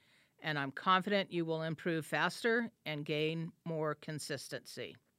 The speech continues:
Please visit my website, N M T to green dot com.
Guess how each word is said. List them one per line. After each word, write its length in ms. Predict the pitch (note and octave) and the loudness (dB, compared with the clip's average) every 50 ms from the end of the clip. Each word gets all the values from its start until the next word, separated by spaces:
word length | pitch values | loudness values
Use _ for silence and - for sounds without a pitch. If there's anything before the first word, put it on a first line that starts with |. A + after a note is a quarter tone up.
| _ _ _ _ _ _ _ _ _ _ _ _ _ _ _ _ _ _ _ _ _ | _ _ _ _ _ _ _ _ _ _ _ _ _ _ _ _ _ _ _ _ _
Please 260 | - D#4+ D#4 B3+ - | 2 4 4 4 4
visit 340 | - G3+ F#3 D#3+ D#3+ E3+ D#3+ | 2 2 2 4 4 2 2
my 140 | E3 D3+ D#3 | 2 0 0
website, 640 | D#3 D3+ D#3 D#3+ D3+ - - F#3 F3+ F#3 G3 G3 - _ _ _ _ _ _ _ _ _ _ _ _ - | 2 0 0 0 -2 0 0 2 4 4 2 2 0 _ _ _ _ _ _ _ _ _ _ _ _ 4
N 160 | F#3 F#3+ G3 | 6 6 6
M 240 | F#3 F#3 F#3 F#3+ F3 | 6 4 4 2 0
T 220 | - - G#3 G3 | 0 4 4 4
to 80 | F#3 F3 | 6 4
green 320 | F3 E3+ E3 E3 E3+ E3+ | 2 2 2 2 0 2
dot 220 | D#3+ D#3+ D3 D3+ - | 2 2 2 2 0
com. 440 | - - D#3+ D3+ D3 D#3 F3 G3+ G3 | -2 -2 0 0 2 0 0 -2 -4